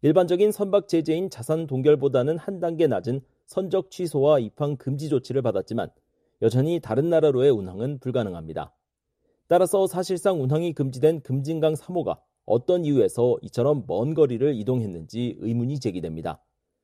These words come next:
앞서 미국 국무부는 비오이에 안산 일 호와 금진강 삼 호 등을 구체적으로 언급하며 국제사회 제재 이행을 강조했었습니다. 특히 이들 선박이 정지후 이전에 관여했다면서 이들 선박이 러시아 항구에 들어가는 것만으로도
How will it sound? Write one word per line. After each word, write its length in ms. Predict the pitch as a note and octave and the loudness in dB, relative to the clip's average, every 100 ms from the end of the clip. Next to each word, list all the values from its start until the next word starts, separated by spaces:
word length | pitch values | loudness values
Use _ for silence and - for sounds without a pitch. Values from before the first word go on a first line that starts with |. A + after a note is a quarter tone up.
| _ _ _ | _ _ _
앞서 320 | - A#2+ F3+ F3 | -4 2 4 4
미국 280 | D3 F3 | 4 0
국무부는 460 | - E3+ D#3+ E3+ G3+ | 0 -2 -2 0 -2
비오이에 460 | D3 C#3 B2 F#2+ - _ _ - | 0 0 2 -2 -4 _ _ -4
안산 360 | B2 C#3+ E3+ | -2 2 2
일 120 | E3+ E3 | 2 4
호와 220 | D#3+ D#3+ | 4 4
금진강 480 | C3+ B2+ D3+ E3 E3 | 0 -4 -2 -2 -4
삼 220 | - F3+ | -6 -4
호 100 | E3+ | -2
등을 280 | A#2+ C3+ C#3 | 0 0 -2
구체적으로 640 | C#3 B2+ E3 C#3 C3+ C#3+ | -4 -2 0 2 4 4
언급하며 640 | G#2+ A2+ - - B2 C3+ - | 2 -2 -6 -4 -2 -2 -4
국제사회 560 | - A#2+ E3+ C#3+ B2 D3 | -16 -4 -2 2 4 2
제재 380 | - G#2 A#2 D#3+ | 0 -6 0 0
이행을 400 | A2 F#2 A2 B2 | 0 -6 -6 -6
강조했었습니다. 880 | - A#2+ A#2+ - - D#2 D#2 D#2+ - _ _ _ _ _ _ | -8 -4 -4 -4 -10 -14 -8 -8 -8 _ _ _ _ _ _
특히 300 | - F#3 G3 D#3+ | -6 2 2 4
이들 180 | F#3+ | 4
선박이 480 | F3+ F3+ E3 F3 G3 | 2 0 0 0 -2
정지후 460 | C#3 B2+ D3 F#3 E3+ | -2 -2 2 2 2
이전에 340 | C3+ D3 E3 | 2 2 2
관여했다면서 880 | D#3+ - C#3 B2+ A#2 A2 G#2 G2+ D#2 _ _ _ - | -2 -2 0 0 -2 -4 -4 -6 -8 _ _ _ -8
이들 200 | A#2+ D#3 | 0 2
선박이 520 | D3+ D3 C3 C3+ D#3+ | 2 2 2 2 0
러시아 340 | G#2+ G#2 E3 D#3+ | 0 0 2 2
항구에 380 | D3 A#2 C3+ | 2 2 2
들어가는 480 | D3 B2 D3 E3 D#3+ | 2 0 0 0 0
것만으로도 680 | C#3 C3 A#2+ G2+ E2+ A2+ A#2+ | 0 0 0 -2 -2 0 -2